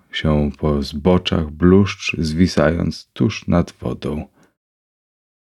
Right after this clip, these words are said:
Stok, łagodniejszy z prawej, wypuścił przez szczelinę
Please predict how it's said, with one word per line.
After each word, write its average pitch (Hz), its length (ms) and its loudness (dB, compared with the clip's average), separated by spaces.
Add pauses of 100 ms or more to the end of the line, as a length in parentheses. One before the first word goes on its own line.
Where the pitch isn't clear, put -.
(140)
Stok, - 480 0
łagodniejszy 90 680 4
z - 80 -6
prawej, 101 520 2 (560)
wypuścił 151 580 4
przez - 320 -2
szczelinę 107 680 4